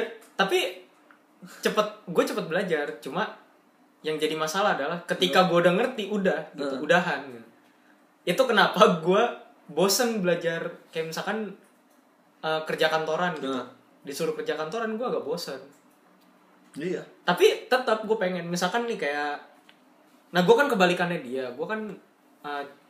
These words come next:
Speaker 1: cukup jago dalam soal manajemen ya.
Speaker 2: Hmm.
Speaker 1: Bisa dibilang gitulah, karena ya itu kayak misalkan gue kemarin di kafe,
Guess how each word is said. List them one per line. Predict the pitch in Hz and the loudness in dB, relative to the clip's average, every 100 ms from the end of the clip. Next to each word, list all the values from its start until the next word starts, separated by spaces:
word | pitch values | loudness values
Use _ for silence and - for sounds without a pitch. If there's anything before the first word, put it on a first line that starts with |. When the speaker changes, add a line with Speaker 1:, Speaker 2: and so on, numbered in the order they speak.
| _ | _
Speaker 1:
cukup | - - - | -8 -8 -4
jago | 165 156 165 160 - | 0 0 0 -4 -8
dalam | - 156 156 160 | -4 0 2 0
soal | 160 151 | -2 -2
manajemen | 156 151 143 147 156 | -4 -6 -8 -8 -8
ya. | 139 135 - | -10 -14 -12
Speaker 2:
Hmm. | 131 127 104 - _ _ _ _ _ | -8 -8 -10 -14 _ _ _ _ _
Speaker 1:
Bisa | _ - | _ -10
dibilang | 139 131 156 | -8 -4 -4
gitulah, | 156 127 147 147 147 - | -4 -6 -6 -8 -10 -12
karena | 135 139 170 - - _ _ | -10 -4 -4 -6 -12 _ _
ya | - 127 | -6 -4
itu | 160 | -4
kayak | 185 139 135 135 | -6 -8 -8 -10
misalkan | 135 135 135 131 | -12 -10 -10 -10
gue | 135 | -10
kemarin | 135 131 131 131 | -10 -10 -8 -10
di | 131 | -8
kafe, | 127 127 175 175 - | -8 -6 -2 -2 -2